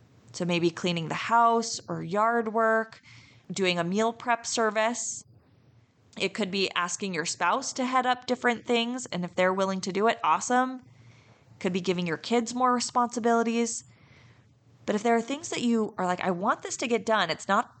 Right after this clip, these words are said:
in the trash pile," we need to start changing how we think about it and realize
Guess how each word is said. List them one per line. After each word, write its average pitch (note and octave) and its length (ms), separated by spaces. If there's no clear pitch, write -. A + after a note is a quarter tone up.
in C#4+ 140
the D4 80
trash C#4+ 420
pile," F#3+ 500
we G3+ 100
need G#3+ 120
to G#3+ 100
start A3 320
changing A3+ 400
how G#3 160
we F#3+ 140
think G3+ 180
about F#3 220
it D3 100
and F3+ 80
realize F3+ 480